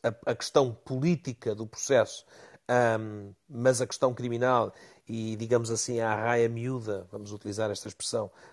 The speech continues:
ahm, continua arrolada nesse processo. Era importantíssimo que quer a Polícia Judiciária, quer o Ministério Público, que têm a obrigação de prestar não só a Portugal,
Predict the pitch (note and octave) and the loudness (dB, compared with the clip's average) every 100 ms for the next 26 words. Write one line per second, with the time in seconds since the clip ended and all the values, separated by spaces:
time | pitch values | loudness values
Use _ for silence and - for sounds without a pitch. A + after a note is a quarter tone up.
0 | _ G#2+ F#2+ G2 F#2+ F#2 _ A#2 G#2 G#2+ | _ -6 -4 -8 -18 -20 _ -6 -6 -8
1 | A2 A2 A#2 G#2+ G#2 A2 A2 A2 - A#2 | -6 -4 -4 -6 -2 0 0 -2 -10 -10
2 | G#2 - - G#2+ F#2+ - - - - C3+ | -10 -10 -10 -10 -10 -14 -20 -20 0 2
3 | C#3+ C#3 D3+ C3 A#2+ A2+ A2 - A2 A#2+ | 2 0 -6 -6 -6 -6 -8 -8 -12 -16
4 | _ _ - A2+ - B2 A2+ - A2+ - | _ _ -6 -6 0 2 2 -2 -6 -6
5 | G#2+ G#2+ - A2+ G#2 G2+ - G#2+ G2+ G2+ | -8 -8 -8 -4 -4 -4 -4 -4 -6 -8
6 | - G#2 - A2+ A2+ - _ _ _ _ | -6 -6 -6 -10 -10 -16 _ _ _ _
7 | _ _ _ _ - - _ - - B2+ | _ _ _ _ -20 -20 _ -4 0 2
8 | A#2+ A2+ B2 A2+ A2 G#2 G2 - - - | 4 2 2 0 -2 -4 -6 -10 -10 -2
9 | G#2 F#2 F2+ - - - B2 B2+ A#2 B2 | -2 -2 -6 -20 -20 -6 0 0 0 0
10 | A2 - - G#2+ G2+ F#2 | 0 -4 -8 -4 -4 -6